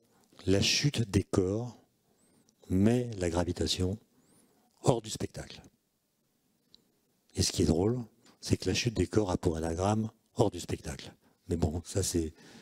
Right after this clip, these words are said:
juste pour rigoler. Merci. <clears throat> Non mais, c'est un truc au-,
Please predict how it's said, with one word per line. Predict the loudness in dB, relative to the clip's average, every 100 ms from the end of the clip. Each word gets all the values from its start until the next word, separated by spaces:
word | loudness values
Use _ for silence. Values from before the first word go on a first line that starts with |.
| -20 -4
juste | -2 0
pour | 0
rigoler. | 2 2 2 2 0 -6 -16 -14 -16 -18 -20 _ _ _ _ _ _ -4
Merci. | 0 0 -2 -6 -10 -16 -10 -2 0 2 -2 -10 -16 -16 -18 -20 -18 -8 -6 -6 -6 -14 -16 -8 2
<clears throat> | 2 0 -10 -20 -12 0
Non | 2
mais, | 2 -4 _ _ _
c'est | 0 2
un | 2
truc | 0
au-, | 2